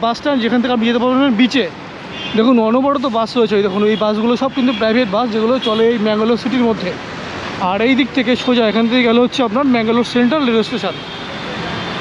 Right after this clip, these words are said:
ম্যাঙ্গালোরে রয়েছে দুটো রেলওয়ে স্টেশন, একটা হচ্ছে ম্যাঙ্গালোর জংশন, একটা ম্যাঙ্গালোর সেন্ট্রাল। তো আমি চেষ্টা করি সবসময়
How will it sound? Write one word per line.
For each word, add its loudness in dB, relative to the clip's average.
ম্যাঙ্গালোরে 0
রয়েছে 0
দুটো -4
রেলওয়ে 0
স্টেশন, -4
একটা -2
হচ্ছে -4
ম্যাঙ্গালোর -2
জংশন, 0
একটা -2
ম্যাঙ্গালোর 0
সেন্ট্রাল। 0
তো 0
আমি 2
চেষ্টা -2
করি 2
সবসময় -2